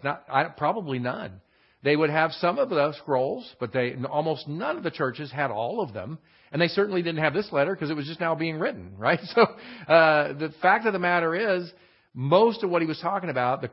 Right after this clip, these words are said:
big bulk of the content he was talking about was the Old Testament scripture. So those who, those who throw the Old Testament out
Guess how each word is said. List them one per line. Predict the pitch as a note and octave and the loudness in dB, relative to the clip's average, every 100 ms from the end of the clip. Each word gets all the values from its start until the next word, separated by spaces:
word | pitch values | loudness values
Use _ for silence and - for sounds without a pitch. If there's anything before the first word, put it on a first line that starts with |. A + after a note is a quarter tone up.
| - G#2 | -12 -4
big | A2+ G3 D#3+ A2 | 2 2 0 -2
bulk | D3 G3 D#3 | 0 0 -2
of | C3 | -6
the | A#2+ | -8
content | D3+ E3 D3+ C3+ | -6 -6 -4 -4
he | |
was | C3+ | -4
talking | - G2+ - | -6 -8 -6
about | A#2+ A2 A2+ | -4 -4 -4
was | A#2 B2+ | -2 -4
the | A#2+ | -4
Old | A#2+ A#2+ A#2+ | -4 -4 -6
Testament | D3+ D#3 B2 G#2 | -10 -10 -12 -14
scripture. | - G#2+ A2+ | -12 -12 -12
So | G#2 A#2+ | -8 -4
those | D3 A3+ | -2 -2
who, | F3+ F3 - - - - | 0 -2 -4 -18 -10 0
those | D#3+ A3+ | 2 2
who | G#3+ | -4
throw | F#3 - E3+ F3 | -8 -2 0 2
the | D3 | 2
Old | D3+ D#3 | 0 0
Testament | E3 - B2 B2+ | -4 -4 -4 0
out | C#3 A#2+ - | 0 0 -4